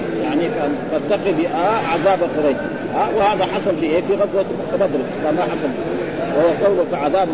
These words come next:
أليم". وقيل: "يوم تأتي السماء مفعول فارتقب"، يقال: "رقبت فارتقبت". آه، إيش الدليل؟ قال: "حدثنا عبدان عن أبي حمزة عن الأعمش عن مسلم عن مسروق عن عبد الله"،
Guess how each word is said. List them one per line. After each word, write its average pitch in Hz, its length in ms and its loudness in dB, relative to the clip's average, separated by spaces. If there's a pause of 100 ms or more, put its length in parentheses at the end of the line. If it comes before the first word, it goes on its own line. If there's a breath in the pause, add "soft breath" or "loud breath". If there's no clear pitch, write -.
أليم". 185 180 2
وقيل: 175 220 0
"يوم 180 240 2 (120)
تأتي 175 320 -2
السماء 175 380 2
مفعول 165 280 -2
فارتقب"، 185 420 0
يقال: 175 280 2
"رقبت 165 580 0
فارتقبت". 147 540 0 (540)
آه، 170 400 0
إيش 214 140 4
الدليل؟ 180 420 2
قال: 196 180 2
"حدثنا 180 400 0
عبدان 165 540 2 (380)
عن - 80 -2 (100)
أبي 170 200 2
حمزة 208 340 0
عن 160 180 2
الأعمش 202 520 0
عن 156 140 0 (120)
مسلم 202 380 2
عن 165 120 0
مسروق 185 460 2
عن 190 140 -2
عبد 170 320 0
الله"، 151 320 2